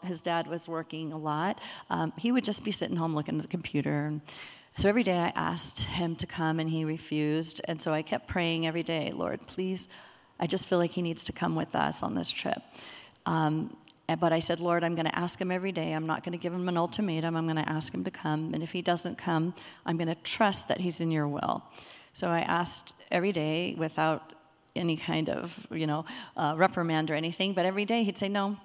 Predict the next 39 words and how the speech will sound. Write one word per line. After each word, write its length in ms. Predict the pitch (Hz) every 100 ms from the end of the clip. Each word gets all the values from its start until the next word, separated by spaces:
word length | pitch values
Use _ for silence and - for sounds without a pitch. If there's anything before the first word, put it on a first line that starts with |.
| -
I 120 | 190
just 200 | 196 -
don't 180 | 175 -
think 160 | 180 -
I 40 |
wanna 180 | - -
go." 240 | - 85 - - - _ _ - - -
So 260 | - 190 170
I 120 | 170
would 180 | 180 175
pray, 480 | - 214 208 208 - - _ -
and 120 | 175
then 100 | 170
I 80 | 165
would 140 | 160
go 160 | - -
ask 280 | 165 - -
him. 240 | - - - - - - - _ -
So 120 | 175
every 220 | 185 240
day, 220 | 196 185
we 80 | 208
got 160 | 226 226
down 180 | 208 214
to 100 | 202
the 100 | 185
last 300 | 170 175 -
day 120 | 190
before 300 | 175 - 170
my 120 | 165
daughter 240 | 165 165
and 120 | 165 160
I 80 |
were 80 | 160
supposed 240 | 160 170 -
to 60 |
drive, 420 | 175 156 151 175
start 180 | - 160
driving, 300 | 170 156 151